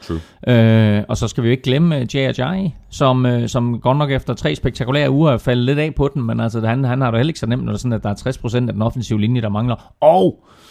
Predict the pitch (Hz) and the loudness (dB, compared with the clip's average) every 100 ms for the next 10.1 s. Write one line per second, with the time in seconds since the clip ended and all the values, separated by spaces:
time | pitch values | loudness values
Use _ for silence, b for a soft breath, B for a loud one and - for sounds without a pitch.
0 | B B B 117 107 117 113 117 123 107 | B B B -4 -2 0 0 0 0 -2
1 | - 120 123 110 113 104 110 110 110 101 | 0 0 2 4 4 2 0 0 0 -2
2 | - 104 107 101 - B 92 69 60 B | 0 0 0 -4 -10 B -14 -12 -14 B
3 | 110 110 104 107 127 - 127 110 127 127 | -2 0 0 -2 -2 0 0 0 2 2
4 | 107 104 110 104 110 107 101 117 107 - | 2 2 2 2 2 2 2 0 -2 -2
5 | 110 107 - 107 110 98 - 104 104 98 | 0 0 0 2 2 0 -4 -2 0 0
6 | 95 101 98 - 95 - 104 101 101 98 | -2 -2 -4 -4 -6 -6 -4 -4 -4 -6
7 | 95 101 - 104 123 113 110 120 113 113 | -6 -6 -4 -2 2 2 0 -2 0 0
8 | 104 104 107 101 104 95 107 107 113 113 | 0 -2 -4 -4 -4 -4 -2 -2 0 0
9 | 113 95 110 110 - 104 101 98 95 98 | 0 -2 -2 -4 -4 -6 -4 -6 -6 -6